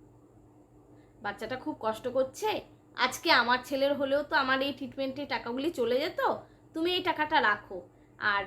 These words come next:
ঠিক আছে, আমি এটা সোশ্যাল মিডিয়ার সমস্ত বন্ধুদের, দিদিদের সবাইকে বলছি, তোমাকে এই টাকাটা দিচ্ছি। না, এই টাকা আমি দিব? আমার যা যা এনজয় করার আমি করে নিছি, এখন এই টাকা আমি ভবিষ্যতের জন্য রাখবো,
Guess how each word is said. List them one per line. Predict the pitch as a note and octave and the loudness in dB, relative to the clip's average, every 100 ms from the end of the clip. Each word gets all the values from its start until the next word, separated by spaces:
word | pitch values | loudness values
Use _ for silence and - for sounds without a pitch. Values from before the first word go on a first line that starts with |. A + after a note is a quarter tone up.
| - | -6
ঠিক | - F4 | -4 2
আছে, | D4+ - | 2 4
আমি | D#4 A3+ | -2 0
এটা | A#3+ C4 | -2 -2
সোশ্যাল | C4 A#3+ B3+ B3+ | -4 -4 -2 -2
মিডিয়ার | B3 C4 C4+ | 2 4 4
সমস্ত | C4 A#3 A#3+ - C4 B3+ A#3+ G#3+ | 2 -6 -6 0 2 2 2 0
বন্ধুদের, | A3+ A#3+ C4 C4 A3+ | 0 0 0 -4 -4
দিদিদের | A#3 A#3+ A#3 B3+ | -6 -4 -2 -2
সবাইকে | A#3 A3 A3 B3 | -2 0 0 -2
বলছি, | A#3+ G#3+ A3+ - A#4 - - - - | -2 -2 -2 -2 -4 -6 -16 -20 -10
তোমাকে | B3+ C4+ C4+ | -2 -2 0
এই | B3 | 0
টাকাটা | A3+ A3 G#3+ | 0 -4 -6
দিচ্ছি। | F#3+ F#3+ - G#3 F3+ - - - C#4 | -8 -12 -14 -18 -18 -20 -20 -12 -4
না, | C#4+ D#4 E4+ F#4 G#4 B4 C#5 D#5+ E5+ - _ _ _ | 4 8 8 8 8 8 6 2 2 -6 _ _ _
এই | - B3+ D4 E4+ | -14 -10 -8 -4
টাকা | G4+ G4 G#4+ | -2 0 4
আমি | A4 A#4 A4+ | 4 2 2
দিব? | A#4 B4 C5 C4+ G#3+ - - - - | 4 6 6 4 0 -8 -20 -20 -14
আমার | - A#3+ B3+ D4 E4+ F#4 | -2 0 2 6 4 4
যা | C#4+ D#4 D#4 | 6 6 6
যা | D4+ F4+ E4+ C#4+ A3 - - - - | 4 4 6 6 4 -2 -14 -18 -4
এনজয় | C4 C#4+ C#4 E4+ E4+ | -2 0 2 2 2
করার | E4+ F#4 F4+ | 4 4 4
আমি | D#4+ F#4 | 2 0
করে | D#4 D#4+ E4+ | 0 0 0
নিছি, | E4 C4 C#4+ B3 | -2 -2 -4 -2
এখন | A#3+ E4 F4 | -2 -2 -2
এই | D4+ D4 | -2 0
টাকা | D4+ D#4+ | 0 2
আমি | D#4+ F#4 | 2 2
ভবিষ্যতের | C4 C#4 D4 - F#4 - D4 | -2 -2 -2 -2 -4 -4 -4
জন্য | B3 C4 A3+ | 0 2 2
রাখবো, | G3 F#3 E3+ - | -2 -4 -8 -16